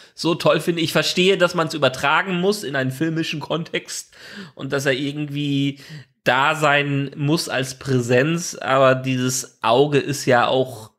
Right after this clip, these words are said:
in den Büchern zumindestens eher metaphorisch gemeint, was das angeht. Wir haben nicht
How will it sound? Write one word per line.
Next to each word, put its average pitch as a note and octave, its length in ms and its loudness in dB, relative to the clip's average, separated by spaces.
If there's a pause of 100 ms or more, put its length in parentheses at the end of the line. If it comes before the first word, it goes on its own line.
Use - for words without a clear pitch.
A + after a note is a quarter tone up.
in C#3 120 -4
den A#2+ 680 -4 (300)
Büchern D3+ 560 2
zumindestens D3+ 800 2
eher B2 380 2 (300)
metaphorisch B2+ 720 2
gemeint, A2+ 340 0
was G#2+ 160 -4
das G#2+ 140 -4
angeht. G#2+ 480 -4
Wir G#2+ 140 0
haben A#2+ 260 2
nicht A#2+ 260 0